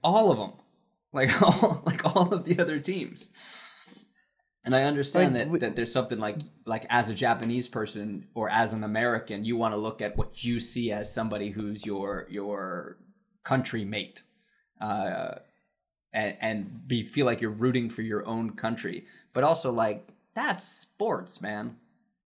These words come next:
Speaker 1: That's sports. Like, the local baseball team is made up from people from all over the country and world who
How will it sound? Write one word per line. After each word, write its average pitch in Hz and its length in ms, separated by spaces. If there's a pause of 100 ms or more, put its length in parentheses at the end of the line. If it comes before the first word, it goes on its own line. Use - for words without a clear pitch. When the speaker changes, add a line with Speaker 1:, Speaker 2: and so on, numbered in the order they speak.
Speaker 1:
That's 208 320
sports. - 760
Like, 110 320
the 117 80
local 135 420
baseball 107 540
team 107 280
is 98 140
made 104 240
up - 180
from 113 140
people 123 320
from 113 320
all 123 300
over 117 180
the 104 100
country 131 480
and 110 320
world 107 440
who 104 220